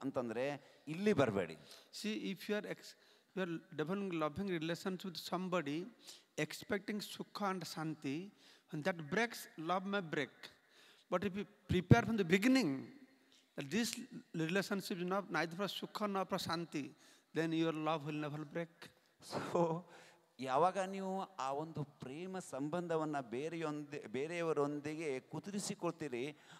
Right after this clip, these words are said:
Speaker 1: ಆವಾಗಲೇ ನೀವು ಅವರಿಂದ ನೀವು ಸುಖ ಮತ್ತು ಶಾಂತಿಯನ್ನ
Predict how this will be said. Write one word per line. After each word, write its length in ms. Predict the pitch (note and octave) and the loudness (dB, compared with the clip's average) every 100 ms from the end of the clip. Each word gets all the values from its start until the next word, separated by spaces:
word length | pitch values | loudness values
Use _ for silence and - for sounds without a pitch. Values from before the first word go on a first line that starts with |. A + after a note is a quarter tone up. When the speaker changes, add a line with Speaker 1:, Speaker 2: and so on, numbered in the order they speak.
| - | 2
Speaker 1:
ಆವಾಗಲೇ 760 | B2 D#3+ G3+ A3 A3 F3+ G3 - D#3+ | 6 8 6 6 4 4 0 -4 -2
ನೀವು 220 | G#3 F#3+ | 0 6
ಅವರಿಂದ 480 | E3+ F#3+ G3 A3+ G#3+ F3 F#3+ - - | 8 8 6 4 8 8 6 2 -6
ನೀವು 200 | G3+ G3+ | -2 -2
ಸುಖ 300 | - F3+ - | -2 -2 0
ಮತ್ತು 420 | A#3 A3+ A3+ A3+ | 2 2 2 0
ಶಾಂತಿಯನ್ನ 800 | G#3 - D#3+ G3 G#3 G#3+ G3+ | 2 2 2 2 -2 -4 -2